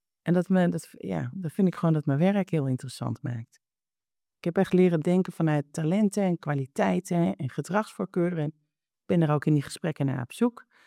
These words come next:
En, ehm, vanuit de positie dat alles ook oké is. Nou, vandaag duiken we een beetje in een onderwerp wat daar wel mee samenhangt. Neurodiversiteit.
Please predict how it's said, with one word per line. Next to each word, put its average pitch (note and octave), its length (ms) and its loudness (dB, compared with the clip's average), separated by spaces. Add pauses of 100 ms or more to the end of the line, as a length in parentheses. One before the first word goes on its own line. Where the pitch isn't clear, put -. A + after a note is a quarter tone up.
(420)
En, F#3 400 0
ehm, E3+ 320 0
vanuit G3 400 0
de G3+ 80 -6
positie F#3 500 -6
dat F3+ 180 -2
alles F#3 300 -2
ook D3+ 160 -4
oké D3+ 300 -4
is. A#2+ 480 -4 (500)
Nou, D3 200 -6 (400)
vandaag D#3 600 -2 (720)
duiken E3+ 280 0
we F3 60 0 (100)
een D3+ 80 0
beetje D#3 180 -4
in D#3 80 0
een D#3 100 -4
onderwerp G3 440 4
wat F3+ 120 -8
daar F3 140 -6
wel E3+ 160 0
mee E3 140 0
samenhangt. F#3+ 880 -2 (460)
Neurodiversiteit. D3 1300 -4